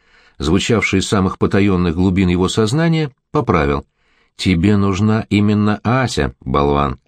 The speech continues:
Алымов сделал вид, что не слышал. На самом деле, Ася была всего на пять лет моложе Сергея. Гигантский срок в детстве. Ему исполнилось шесть, когда почти годовалую Асю привезли к бабушке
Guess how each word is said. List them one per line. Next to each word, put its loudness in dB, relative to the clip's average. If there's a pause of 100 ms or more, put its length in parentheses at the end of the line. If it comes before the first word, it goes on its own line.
(500)
Алымов 0
сделал 2
вид, 2
что -2
не 2
слышал. -2 (920)
На 2
самом 0
деле, -2 (320)
Ася -2
была 0
всего 0
на 0
пять -4
лет 2
моложе 2
Сергея. 0 (340)
Гигантский 0
срок 0
в -6
детстве. -2 (680)
Ему 2
исполнилось 0
шесть, -2 (220)
когда 0
почти 0
годовалую 2
Асю -2
привезли 0
к -4
бабушке 0